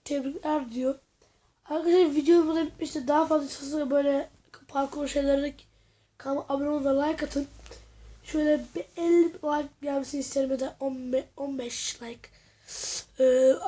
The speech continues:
dediğim gibi arkadaşlar kanalı Fe-, Face'de, Face'de, Instagram'da, Twitter'da vesaire şeylerde paylaşmanızı isterim. Kendinize bakın. Hoşça kalın. Dur. Dur kapağı şöyle bitirmeyeceğim bak. Gel buraya gel.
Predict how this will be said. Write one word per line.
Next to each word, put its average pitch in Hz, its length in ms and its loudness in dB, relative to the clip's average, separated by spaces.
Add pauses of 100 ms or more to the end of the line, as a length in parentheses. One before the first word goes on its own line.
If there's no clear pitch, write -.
(120)
dediğim 311 260 4
gibi 330 120 6
arkadaşlar 302 380 2 (140)
kanalı 285 540 0 (760)
Fe-, - 200 -10
Face'de, 285 520 -2
Face'de, 277 480 -4
Instagram'da, 262 760 -4
Twitter'da 262 480 -4
vesaire 262 440 -4
şeylerde 240 460 -6 (580)
paylaşmanızı 254 460 -6
isterim. 269 340 -8 (520)
Kendinize 262 560 -8
bakın. 277 360 -4 (160)
Hoşça 240 420 -8
kalın. 226 320 -12
Dur. - 180 -18 (800)
Dur - 80 -20
kapağı 262 300 -4
şöyle 269 180 -4
bitirmeyeceğim 226 440 -10
bak. 202 220 -16
Gel 262 220 -10
buraya 220 120 -12
gel. 214 160 -20